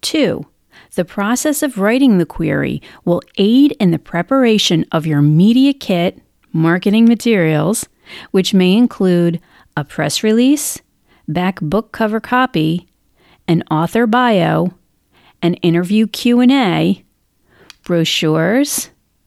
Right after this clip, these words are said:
ads, et cetera. What is a query? After writing the book, a query is your next step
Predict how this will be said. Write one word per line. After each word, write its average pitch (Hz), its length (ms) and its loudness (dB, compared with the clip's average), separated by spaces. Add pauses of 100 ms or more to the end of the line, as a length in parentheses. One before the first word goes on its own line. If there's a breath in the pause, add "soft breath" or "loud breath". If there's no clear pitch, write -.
(160)
ads, 165 640 -4 (340)
et 214 140 -4
cetera. 147 500 -6 (1700 loud breath)
What 233 140 0
is 320 140 -2
a 294 40 0
query? 160 520 -2 (1200 loud breath)
After 320 300 -2
writing 247 400 4
the 170 80 2
book, 180 480 -4 (560 loud breath)
a 190 60 -4
query 311 420 0
is 214 200 -2
your 180 120 2
next 165 380 2
step - 440 -6